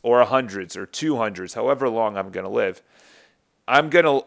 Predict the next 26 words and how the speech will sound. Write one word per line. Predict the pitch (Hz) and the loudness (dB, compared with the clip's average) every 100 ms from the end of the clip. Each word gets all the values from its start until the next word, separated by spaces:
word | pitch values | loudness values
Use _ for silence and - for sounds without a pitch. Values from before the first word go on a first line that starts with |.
| - 92 - 98 123 - | -8 -14 -10 -8 -8 -4
am | 131 | 2
I | 135 127 | 6 6
just | - 127 | 2 -4
gonna | - 127 | 0 0
stop? | - - 110 104 151 - _ | 0 0 4 6 4 0 _
Am | 120 123 | -2 2
I | 131 | 4
gonna | 139 123 | 2 0
stop | - - 127 - - | -4 4 4 4 -6
creating? | - 127 107 104 110 139 165 180 _ _ _ | -14 -10 -6 -4 -4 -6 -10 -16 _ _ _
You | 123 | -8
know, | 120 120 117 - - | 2 2 2 -4 0
I | 165 | 2
hope | 165 247 - | 6 4 4
not. | 104 87 - _ | -2 -4 -6 _
I | 156 | 2
hope | 170 - 214 220 | 2 4 4 4
I | - | 0
don't | 117 110 - | 0 0 -4
stop | - 101 - | -2 -2 -2
creating. | 117 107 95 95 92 | -6 -2 -2 -4 -8
And | 120 | -12
creating, | - 165 175 175 170 | -6 -2 0 0 -2
I | 127 131 | 0 0
mean | 131 131 127 - _ | -2 -6 -8 -18 _
creating | - - 147 143 139 135 135 135 131 | -14 -8 -2 2 2 2 -4 -6 -10